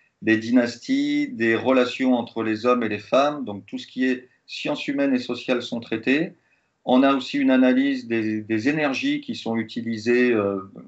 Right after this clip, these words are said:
non seulement dans les voyages, euh, extra-, extraplanétaires, mais, euh, l'énergie qui est développée, euh, sous forme aussi de l'énergie qui est récupérée et l'eau qui est récupérée sous forme de distil, cette espèce de con-,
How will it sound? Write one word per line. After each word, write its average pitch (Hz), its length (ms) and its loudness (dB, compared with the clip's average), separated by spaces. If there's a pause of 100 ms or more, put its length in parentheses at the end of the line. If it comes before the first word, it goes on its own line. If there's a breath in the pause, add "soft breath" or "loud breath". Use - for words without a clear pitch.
(120)
non 117 120 0
seulement 117 380 2
dans 107 140 2
les 98 100 -2
voyages, 113 720 2 (420)
euh, 101 400 2
extra-, 107 840 2
extraplanétaires, 120 1080 0
mais, 104 420 -6
euh, 98 200 -6
l'énergie 113 540 -4
qui 117 80 -4
est 98 40 -2
développée, 113 760 0 (400 soft breath)
euh, 107 160 0
sous 107 260 -6
forme 123 320 2
aussi 113 320 -4
de 104 460 -2 (400)
l'énergie 110 500 -2
qui 113 100 -4
est 113 40 2
récupérée 123 600 0
et 120 80 -2
l'eau 151 300 4
qui 120 240 -8
est 110 80 0
récupérée 123 720 -2
sous 110 200 -10
forme 110 220 -4
de 107 80 -2
distil, 127 640 -2
cette - 280 -8
espèce 110 260 -4
de 107 80 -2
con-, - 160 -4